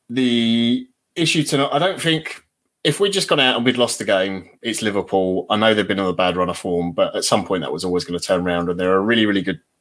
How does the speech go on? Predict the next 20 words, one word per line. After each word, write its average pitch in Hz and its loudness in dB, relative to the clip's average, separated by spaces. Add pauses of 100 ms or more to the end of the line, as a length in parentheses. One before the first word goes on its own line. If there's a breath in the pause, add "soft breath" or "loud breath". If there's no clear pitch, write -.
squad, 90 2 (380)
a 90 2
really 101 2
good 92 -4
club, 92 2
and 92 -2
they 90 0
shouldn't 104 2
be 92 -2
where 92 2
they 92 4
are 87 2
in 87 0
the 87 0
league 82 -2
with 80 -18
the - -20
players 85 0
they've - -14
got. - -4